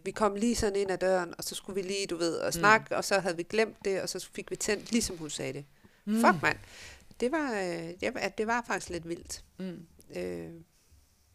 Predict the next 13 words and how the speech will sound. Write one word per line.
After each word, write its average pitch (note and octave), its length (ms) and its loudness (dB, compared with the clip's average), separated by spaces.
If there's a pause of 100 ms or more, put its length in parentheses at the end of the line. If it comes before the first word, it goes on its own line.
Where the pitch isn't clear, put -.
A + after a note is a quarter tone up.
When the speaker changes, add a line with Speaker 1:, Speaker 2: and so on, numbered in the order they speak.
(180)
Speaker 1:
ja, G3+ 100 -6 (960)
det F#3+ 100 -10
var F#3 100 -10
det. F#3 120 -16 (500)
Mm. B3+ 140 -14 (320)
Speaker 2:
Har G3+ 80 6
du G3+ 60 2
noget A3 140 2
tilhørsforhold A3+ 680 0
til F#3 240 -6
dronneren? G#3+ 440 -4 (440)
Speaker 1:
<laughs> - 80 -8 (1400)
Øhm, D#3+ 1000 10